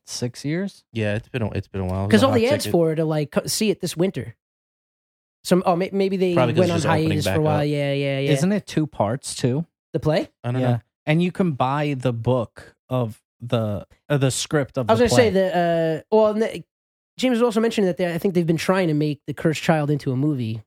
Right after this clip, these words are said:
Speaker 1: I mean,
Speaker 3: for a
Speaker 1: I,
Speaker 3: while.
Speaker 1: I don't see why they wouldn't.
Speaker 3: Yeah. Well, you know, watching that special,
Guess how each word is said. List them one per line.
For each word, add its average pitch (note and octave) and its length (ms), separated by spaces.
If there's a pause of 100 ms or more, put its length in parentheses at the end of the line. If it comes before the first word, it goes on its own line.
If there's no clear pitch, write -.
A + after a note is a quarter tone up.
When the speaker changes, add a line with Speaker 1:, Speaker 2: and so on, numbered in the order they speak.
(120)
Speaker 1:
I D3+ 80
mean, C#3+ 240
Speaker 3:
for - 140
a C3+ 60
Speaker 1:
I, - 20
Speaker 3:
while. B2 240
Speaker 1:
I C#3 40
don't C3+ 160
see C3 180
why A#2 200
they G#2+ 140
wouldn't. A2 500
Speaker 3:
Yeah. B2 280 (560)
Well, B3 180
you A#3+ 80
know, B3+ 80
watching C#4 260
that A#3+ 140
special, G3 460